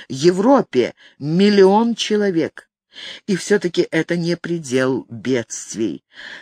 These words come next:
Когда сочетаются не две системы, а система с антисистемой, война становится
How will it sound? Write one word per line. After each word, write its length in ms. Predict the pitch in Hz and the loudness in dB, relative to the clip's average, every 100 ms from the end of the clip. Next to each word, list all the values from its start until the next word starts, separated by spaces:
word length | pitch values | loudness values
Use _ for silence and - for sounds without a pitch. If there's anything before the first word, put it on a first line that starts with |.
| _ | _
Когда 440 | - 156 147 247 247 | -2 -2 0 0 0
сочетаются 1120 | 214 190 180 - 214 185 131 - - 123 - - | -4 -6 -6 -2 0 0 -2 -6 -4 -4 -4 -4
не 280 | 165 202 | 0 2
две 380 | 170 120 139 240 | 0 -4 -2 -2
системы, 880 | 240 - 208 - - 151 117 90 - - - - - | -2 -6 -8 -6 0 0 0 -6 -12 -16 -18 -10 0
а 220 | 170 156 | 0 0
система 880 | - - 196 208 - - 214 190 175 | -4 -6 -4 -4 -8 0 2 2 0
с 200 | - - - | -2 -10 0
антисистемой, 1400 | 208 311 277 - 208 - 160 - - 131 113 101 76 - _ _ _ | 2 2 0 -4 -6 -4 -6 -6 -2 0 0 -4 -8 -12 _ _ _
война 480 | 131 147 127 147 214 | -2 0 0 0 -2
становится 880 | - 196 185 170 170 - - 160 | -2 -4 -2 -4 -6 -8 -6 -6